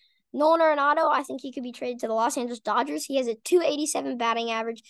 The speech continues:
with twenty-two home runs, seventy-seven R B Is, and a hundred and ten hits. He's having a,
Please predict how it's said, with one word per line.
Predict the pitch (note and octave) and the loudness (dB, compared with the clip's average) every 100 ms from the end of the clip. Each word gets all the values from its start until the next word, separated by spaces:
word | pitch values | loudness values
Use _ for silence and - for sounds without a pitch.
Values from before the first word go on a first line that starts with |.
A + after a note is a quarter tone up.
| - - | -20 -16
with | - | -10
twenty-two | - E4 E4+ F4 | 0 2 2 2
home | D#4+ C#4+ | 0 0
runs, | A#3+ A#3 A#3 _ - | 0 -2 -6 _ -12
seventy-seven | - - D4 D4+ D4 C#4 | -2 2 2 0 -2 -2
R | B3 B3 | -2 -2
B | A#3 | -2
Is, | A3+ A#3 | -2 -2
and | G#3+ | -6
a | |
hundred | A3+ C#4 C4+ | -2 -2 -2
and | B3 | -4
ten | A#3+ A#3 | -4 -4
hits. | B3+ A3+ - | -2 -6 -6
He's | C4 B3 | -6 -4
having | A3+ A3 | -4 -4
a, | A3 G#3+ | -6 -8